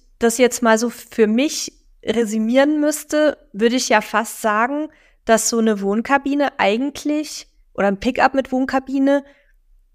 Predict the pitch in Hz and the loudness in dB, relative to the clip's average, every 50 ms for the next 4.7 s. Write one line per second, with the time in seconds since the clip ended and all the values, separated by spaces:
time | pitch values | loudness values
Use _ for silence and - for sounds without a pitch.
0 | _ - 233 233 226 220 220 - - - - - - 202 190 208 233 - - - | _ -4 -2 0 0 0 -2 -4 -10 -18 -12 -6 -2 0 2 2 2 0 -2 0
1 | 277 285 277 294 294 285 285 269 277 - - 233 220 214 208 202 196 - 190 190 | 2 2 4 4 4 2 0 -2 -2 -4 0 0 0 2 0 -2 -4 -6 -6 -4
2 | 208 220 240 262 269 277 277 285 285 302 302 294 - 226 240 233 - 233 - - | -2 -2 0 2 4 4 4 4 2 -2 -6 -4 -2 -2 -4 -2 -2 -6 -4 0
3 | - 226 220 226 - 240 247 233 240 233 - - 226 214 214 208 202 214 220 220 | 2 2 2 2 2 0 0 0 0 -2 -2 -4 -2 -2 -2 -2 0 0 0 0
4 | 214 214 202 190 202 - 208 214 214 233 269 294 320 320 | 0 -2 -4 -6 -6 -4 -2 0 0 0 0 -2 -4 -6